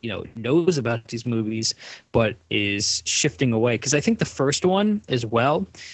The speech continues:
i-, is part of that, where the first Saw movie is very much interested in the psychological elements of it. It's very much interested in probing sort of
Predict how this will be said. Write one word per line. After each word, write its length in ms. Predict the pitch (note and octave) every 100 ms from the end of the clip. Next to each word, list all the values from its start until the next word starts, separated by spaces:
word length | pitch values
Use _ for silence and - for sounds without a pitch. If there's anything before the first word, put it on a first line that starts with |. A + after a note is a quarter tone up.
| -
i-, 60 | C3+
is 300 | C3 G#2+ B2
part 320 | - - C#3
of 80 | A#2+
that, 240 | G2+ F2+
where 180 | A#2 A2+
the 80 | A2+
first 380 | - D3 D#3 -
Saw 220 | D3 C3+
movie 520 | C3 B2+ A#2+ A#2+ A#2 A#2 - - - -
is 680 | B2 A#2+ A#2+ A#2 A#2 - - _ _ _ _ -
very 220 | D3+ F3+
much 220 | F3+ -
interested 560 | E3+ - - E3 - D3
in 80 |
the 80 | B2
psychological 960 | - D3 C#3+ - C#3 B2 B2 C3+ D#3 D#3+
elements 460 | D3+ D#3+ D#3+ D#3+
of 100 | E3
it. 180 | E3+ E3 _ - _
It's 160 | C#3 A#2+
very 260 | A#2 C#3+ D3+
much 180 | D3 C#3+
interested 580 | B2+ - - C3+ -
in 60 | A#2+
probing 460 | - C3 C3 C3 C3+
sort 200 | B2+
of 140 | A#2